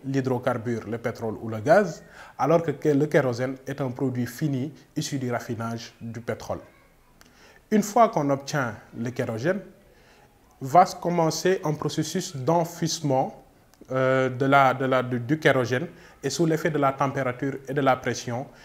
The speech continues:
il va se produire un mécanisme chimique qu'on appelle pyrolyse.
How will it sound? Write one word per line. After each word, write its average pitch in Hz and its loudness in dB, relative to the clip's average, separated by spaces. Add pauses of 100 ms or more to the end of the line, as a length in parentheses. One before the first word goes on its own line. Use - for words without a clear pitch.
(120)
il 135 -6
va 139 2
se 143 -2
produire 135 -2 (140)
un 127 -2
mécanisme 127 -2
chimique 127 -6
qu'on 127 0
appelle 123 -4 (180)
pyrolyse. 110 -4